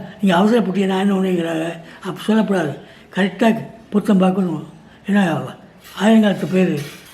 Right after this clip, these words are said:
இதை கரெக்டா செய்யணும். செய்ய மாட்டேங்கிறாங்க யாரும். அதே வருத்தமா இருக்கு.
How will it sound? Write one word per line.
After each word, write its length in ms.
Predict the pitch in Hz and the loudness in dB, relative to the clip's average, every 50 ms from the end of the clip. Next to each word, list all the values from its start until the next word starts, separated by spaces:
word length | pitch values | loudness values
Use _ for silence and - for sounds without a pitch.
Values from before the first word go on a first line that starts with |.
| - - - | -14 -10 -8
இதை 120 | 175 151 | -6 -4
கரெக்டா 360 | - 170 202 190 - 226 190 | -2 0 0 0 2 0 0
செய்யணும். 440 | - 190 185 185 175 160 151 151 143 - - - - - | 2 2 2 2 2 2 0 -4 -6 -10 -16 -20 -20 -8
செய்ய 200 | - - 226 226 | -2 2 4 4
மாட்டேங்கிறாங்க 380 | 208 196 185 185 175 170 160 160 | 4 4 2 0 -2 -2 -4 -4
யாரும். 300 | 165 165 160 151 143 - - - - | -4 -4 -4 -6 -8 -10 -14 -18 -16
அதே 180 | - 170 175 202 | -8 -2 0 2
வருத்தமா 460 | 214 190 165 160 151 - 202 170 160 | 2 2 2 0 -4 -4 -4 -4 -4
இருக்கு. 220 | 147 135 139 - | -4 -6 -8 -12